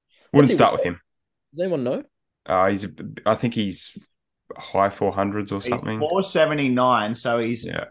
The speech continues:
Speaker 3: he's nineteen K cheaper than Joseph Suaalii.
Speaker 1: Hmm. Does he have the dual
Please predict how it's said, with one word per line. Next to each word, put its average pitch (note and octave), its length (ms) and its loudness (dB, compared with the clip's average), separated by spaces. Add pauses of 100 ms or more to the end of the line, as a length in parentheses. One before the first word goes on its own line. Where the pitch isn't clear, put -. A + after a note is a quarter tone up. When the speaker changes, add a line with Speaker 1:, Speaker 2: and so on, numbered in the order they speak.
(260)
Speaker 3:
he's A2+ 180 -6
nineteen C#3+ 560 0
K B2+ 220 0
cheaper B2 320 -2
than A2 180 -2
Joseph A2+ 340 -2
Suaalii. F#2+ 720 -4 (920)
Speaker 1:
Hmm. F2+ 240 -4 (680)
Does - 100 2
he D#3+ 60 6
have E3+ 80 6
the E3 80 6
dual C3+ 440 4